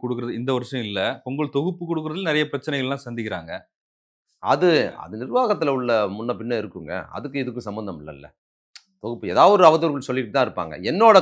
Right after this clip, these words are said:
Speaker 2: கருத்து என்னன்னா, இது திமுகவோட நிலைப்பாடை தாண்டி நான் பல வருஷமா சொல்லிக்கிட்டு இருக்கிறேன். தீபாவளிக்கு வாழ்த்து சொல்லாத திமுக ஏன் தீபாவளிக்கு போனஸ் கொடுக்குதுன்னு எனக்கு ஒரு கேள்வி இருக்கு. நான் ரொம்ப வருஷமா சொல்றேன், பொங்கலுக்கு தானே போனஸ் கொடுக்கணும். கேரளாவுல ஓணத்துக்கு தான் போனஸ்,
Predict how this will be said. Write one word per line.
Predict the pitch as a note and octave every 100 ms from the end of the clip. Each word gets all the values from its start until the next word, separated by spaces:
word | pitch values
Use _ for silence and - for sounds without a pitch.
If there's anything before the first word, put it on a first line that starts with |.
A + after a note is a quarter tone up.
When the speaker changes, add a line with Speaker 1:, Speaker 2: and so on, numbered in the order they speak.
| D3+
Speaker 2:
கருத்து | D#3 D#3
என்னன்னா, | A2 G2 B2 - - _ _ G#2
இது | B2+ -
திமுகவோட | E3 D#3+ D#3 C3+ A#2+
நிலைப்பாடை | B2 A#2 A#2 -
தாண்டி | C#3+ C3
நான் | F#2+ A#2+
பல | D#3
வருஷமா | D3+ D3+ C#3
சொல்லிக்கிட்டு | A2+ F#2 D#2
இருக்கிறேன். | C#2+ - _ _ - - _ _ _
தீபாவளிக்கு | F#3 G3+ G3+ F#3+ C#3
வாழ்த்து | D#3+ F3 D#3+
சொல்லாத | C#3 C3 G#2+
திமுக | C3+ B2 F#2 B2 - _ _ A3
ஏன் | G3+
தீபாவளிக்கு | G3+ G3+ E3+ B2 D3+
போனஸ் | F#3 F#3
கொடுக்குதுன்னு | C3+ A2+ C#3+ B2
எனக்கு | G2+ F2+
ஒரு | -
கேள்வி | D#2+ D2
இருக்கு. | - _ _ A2
நான் | A#2+
ரொம்ப | D#3
வருஷமா | D#3+ D3 B2+ -
சொல்றேன், | E2 _ _ D3
பொங்கலுக்கு | E3+ E3+ F3
தானே | E3
போனஸ் | C3 B2 -
கொடுக்கணும். | D2 D#2 E2+ _ _ _ _ E3+
கேரளாவுல | G3+ G#3 G3 F3
ஓணத்துக்கு | G3 A#3 F#3 F3
தான் | C3+
போனஸ், | G2+ E2